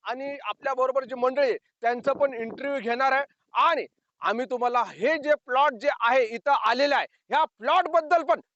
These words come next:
संपूर्ण डिटेल, संपूर्ण माहिती देणार. नंबर पण तुम्हाला बाजूला दिसत असाल तर तो नंबर वरती पण तुम्ही कॉल करू शकतात, संपर्क करू शकतात. पण हे जे प्लॉट आहे हे कुठं आहे, काय आहे, पहिला डिटेल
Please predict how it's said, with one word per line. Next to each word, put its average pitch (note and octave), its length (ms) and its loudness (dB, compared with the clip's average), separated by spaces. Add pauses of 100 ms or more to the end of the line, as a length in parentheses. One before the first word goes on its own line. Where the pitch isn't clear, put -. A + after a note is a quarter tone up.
(140)
संपूर्ण F4+ 540 2 (100)
डिटेल, C#4+ 400 0
संपूर्ण F4+ 680 0
माहिती D4 400 0
देणार. E4 280 2 (200)
नंबर D4+ 420 2
पण D#4+ 220 2
तुम्हाला D4 380 2
बाजूला C#4 600 2
दिसत B3+ 480 -4
असाल B3 320 2 (280)
तर B3+ 120 2
तो D4 320 4
नंबर C4 440 2
वरती C4+ 340 0
पण C#4+ 240 0
तुम्ही C4+ 280 -10 (160)
कॉल B3 260 4
करू C4 260 0
शकतात, B3 540 0 (340)
संपर्क C4 460 0
करू C4+ 200 0
शकतात. C4+ 380 -2
पण F4+ 340 2 (340)
हे E4 220 0
जे D#4 160 2
प्लॉट D#4 420 2
आहे D4 240 2 (280)
हे E4 120 2
कुठं E4+ 360 0 (140)
आहे, C4+ 340 2
काय - 440 0
आहे, C#4 340 2 (560)
पहिला A3+ 220 0
डिटेल A3+ 520 -2